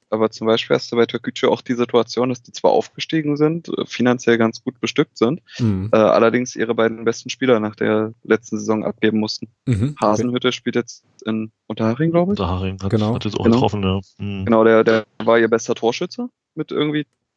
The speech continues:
Speaker 1: zwölf, dreizehn Toren und nochmal fünf Vorlagen. Und, äh, ihr bester Scorer war Rabihic, der ist links außen jetzt bei Ferl.
Speaker 2: Mhm.
Speaker 1: Der hat letzte Saison einundzwanzig Scorerpunkte gehabt in der Regionalliga. Also die haben ihre beiden Topscorer verloren.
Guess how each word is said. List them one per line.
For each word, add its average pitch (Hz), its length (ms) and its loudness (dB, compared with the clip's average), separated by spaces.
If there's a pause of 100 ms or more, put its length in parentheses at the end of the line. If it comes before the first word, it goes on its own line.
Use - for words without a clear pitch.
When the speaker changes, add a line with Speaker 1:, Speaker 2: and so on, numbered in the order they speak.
Speaker 1:
zwölf, 127 260 2
dreizehn 120 320 0
Toren 143 300 0
und 120 120 -6
nochmal 120 180 -2
fünf 120 200 -6
Vorlagen. 156 640 0 (520)
Und, 123 280 0
äh, 120 260 6
ihr 113 160 2
bester 117 320 0
Scorer 139 400 -2
war 120 240 0
Rabihic, 123 600 -2
der 117 60 -6
ist - 120 -10
links - 180 -4
außen 120 260 0
jetzt - 200 -6 (220)
bei 110 140 0
Ferl. 135 440 2 (320)
Speaker 2:
Mhm. 95 200 -14
Speaker 1:
Der 117 80 2
hat 117 160 -2
letzte 123 280 -2
Saison 120 220 -2
einundzwanzig 131 560 -4
Scorerpunkte 147 560 -2
gehabt 143 160 -2
in 143 80 -2
der 135 80 0
Regionalliga. 143 720 0
Also 113 180 2
die 117 80 2
haben 117 120 2
ihre 120 160 2
beiden 120 200 2
Topscorer 110 480 0
verloren. 107 380 -4